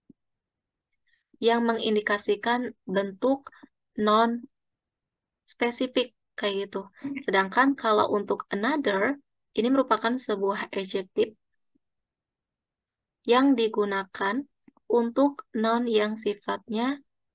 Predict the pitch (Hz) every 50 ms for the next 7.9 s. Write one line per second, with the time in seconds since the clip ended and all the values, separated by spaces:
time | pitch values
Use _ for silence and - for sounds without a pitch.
0 | _ _ - - 220 208 208 202 196 196 190 185 185 196 247 330 349 - _ -
1 | _ _ _ _ _ _ _ _ _ _ _ _ _ _ _ _ _ _ 190 196
2 | 202 214 226 233 240 240 - _ - - _ _ - 220 233 226 240 240 208 190
3 | 190 190 - _ _ _ _ _ _ - 214 196 202 226 226 - 214 196 - -
4 | 233 240 - - - 220 202 202 202 202 - 208 202 202 185 - _ _ _ _
5 | _ _ _ _ _ _ _ _ _ _ _ _ _ _ _ _ _ _ - _
6 | _ _ _ _ _ _ _ _ _ _ _ _ _ - _ _ _ _ _ _
7 | _ _ _ _ 208 202 196 190 226 233 247 247 247 262 247 233 233 233